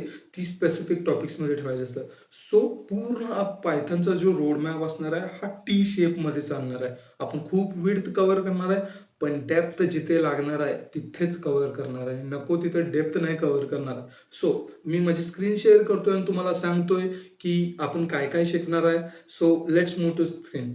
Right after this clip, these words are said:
आलोय आपण आपल्या स्क्रीनवरती आणि आपण बघणार आहोत one by one steps की क-, गोष्टी, मॉड्यूल्स की आपण काय काय बघणार आहोत या कोर्समध्ये. तो let's start. So, अ, इनिशियली हा आपला Python रोड मॅप असणार आहे,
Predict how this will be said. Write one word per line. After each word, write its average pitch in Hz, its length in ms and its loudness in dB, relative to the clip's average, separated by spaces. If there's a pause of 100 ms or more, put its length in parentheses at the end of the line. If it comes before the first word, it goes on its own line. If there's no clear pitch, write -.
आलोय 180 220 2
आपण 185 260 2
आपल्या 170 280 -2
स्क्रीनवरती 170 880 0
आणि 151 380 -6
आपण 156 240 -4
बघणार 175 340 2
आहोत 170 220 4
one 160 240 -2
by 160 100 0
one 156 220 -2
steps 156 440 -2 (120)
की 160 80 -6
क-, - 220 -16 (240)
गोष्टी, 160 640 -4
मॉड्यूल्स 160 600 -2
की - 160 -8
आपण 143 200 -6
काय 135 240 -12
काय 151 200 -8
बघणार 147 360 -4
आहोत 143 200 -4
या 143 60 -4
कोर्समध्ये. 143 640 -6
तो 185 140 -2
let's 208 220 -4 (140)
start. 180 320 0 (840)
So, 190 100 4 (420)
अ, 160 240 0 (240)
इनिशियली 185 720 4
हा 147 180 2
आपला 151 240 4 (100)
Python 147 380 -2
रोड 139 220 0
मॅप 143 260 -2
असणार 139 300 -2
आहे, 139 220 -2